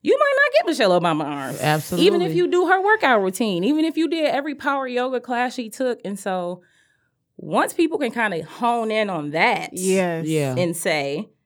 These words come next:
Speaker 1: "Okay, I'm gonna look how I look.
Speaker 2: How I look.
Speaker 1: I'ma
Speaker 2: Uh-huh.
Speaker 1: feel how I feel."
Speaker 3: Yeah.
Speaker 1: And as much as we say we do, we don't. That's why people aren't going to these classes. That's why they, they aren't practicing how they should be. That's why they're getting injured.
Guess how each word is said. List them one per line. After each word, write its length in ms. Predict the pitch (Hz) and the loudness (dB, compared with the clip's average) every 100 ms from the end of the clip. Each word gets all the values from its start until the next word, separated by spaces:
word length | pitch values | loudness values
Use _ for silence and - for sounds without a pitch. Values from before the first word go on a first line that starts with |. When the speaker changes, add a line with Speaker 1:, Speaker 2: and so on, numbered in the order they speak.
| _ _ _ | _ _ _
Speaker 1:
"Okay, 240 | - 165 147 | -10 -8 -6
I'm 140 | 147 | -4
gonna 160 | 190 196 | -4 -2
look 180 | 160 156 | -4 -2
how 220 | 156 147 | -4 -4
I 80 | 143 | -4
look. 280 | 131 127 175 | -4 -4 -2
Speaker 2:
How 140 | 165 | 0
I 100 | 151 | 0
look. 320 | 147 135 - | 0 -2 -2
Speaker 1:
I'ma 180 | - - | -2 0
Speaker 2:
Uh-huh. 140 | 156 | -2
Speaker 1:
feel 180 | 160 170 | -2 -2
how 160 | 170 160 | 0 -2
I 100 | 180 | -4
feel." 460 | - 156 151 143 202 | -8 -10 -8 -4 0
Speaker 3:
Yeah. 400 | 240 240 196 160 | 0 0 -2 -2
Speaker 1:
And 140 | 196 | 0
as 140 | 190 185 | -2 0
much 220 | 208 277 | 0 0
as 120 | 277 | -2
we 140 | 233 226 | -6 -8
say 260 | - 208 | -4 -4
we 200 | 202 190 | -4 -8
do, 240 | 165 175 208 | -6 -4 -4
we 160 | 180 156 | -6 -8
don't. 500 | 151 190 165 - 147 _ | -8 -8 -10 -14 -18 _
That's 180 | - 175 | -6 -2
why 80 | 180 | -2
people 260 | 180 175 165 | -2 -4 -4
aren't 200 | 160 160 | -6 -6
going 220 | 165 160 | -6 -6
to 100 | 160 | -6
these 180 | 151 - | -8 -4
classes. 540 | 170 190 170 90 117 | -2 -2 -6 -8 -6
That's 180 | 151 156 | -4 -2
why 160 | 160 | -4
they, 320 | 160 156 151 - | -2 -4 -4 -6
they 220 | 151 156 | -4 -4
aren't 260 | 156 156 - | -4 -8 -10
practicing 640 | - 170 185 160 170 160 | -6 -4 -4 -6 -6 -6
how 140 | 156 | -6
they 140 | 151 147 | -6 -8
should 320 | - 202 196 | -6 -6 -6
be. 240 | 151 143 | -8 -8
That's 160 | 151 156 | -8 -8
why 120 | 160 | -6
they're 140 | 160 160 | -6 -6
getting 360 | 160 156 147 | -6 -6 -6
injured. 640 | - 156 196 160 147 143 | -8 -8 -8 -10 -12 -12